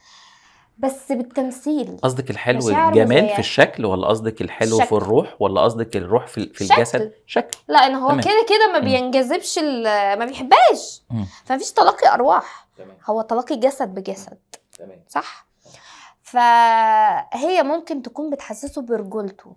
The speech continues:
Speaker 2: مم.
Speaker 1: غير الست اللي داخلة تبني معاه حياة، أو بتكون ست مستقلة وعندها شخصية وبتقول لأ وبتقول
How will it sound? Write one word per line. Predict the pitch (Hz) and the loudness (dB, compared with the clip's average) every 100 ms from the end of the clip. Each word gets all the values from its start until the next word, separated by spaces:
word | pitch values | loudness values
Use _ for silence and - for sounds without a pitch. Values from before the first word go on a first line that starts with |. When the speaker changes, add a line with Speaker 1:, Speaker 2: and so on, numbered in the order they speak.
| - | -20
Speaker 2:
مم. | 98 _ _ - - 214 | -20 _ _ -20 -14 -4
Speaker 1:
غير | 285 523 | 0 2
الست | 466 403 403 | 2 0 -2
اللي | 330 | 0
داخلة | 254 330 311 | 0 0 0
تبني | 330 349 349 | 0 -2 -2
معاه | 277 226 | -2 -2
حياة، | 302 - 302 262 247 277 311 _ _ _ _ _ - _ - | -4 -2 2 4 4 4 -2 _ _ _ _ _ -20 _ 4
أو | 269 | 4
بتكون | 240 - 370 | 2 -6 -4
ست | 381 381 | -2 -2
مستقلة | 302 - 240 - 294 277 247 226 | -4 -6 -4 2 2 6 6 6
وعندها | 214 226 277 | 2 0 -2
شخصية | 285 - - 254 262 247 240 | -4 -12 -6 -2 0 0 -2
وبتقول | 214 208 269 262 | -4 -8 -4 0
لأ | 247 - 247 | 0 0 2
وبتقول | 233 208 - - 262 | 0 -2 -10 -8 -6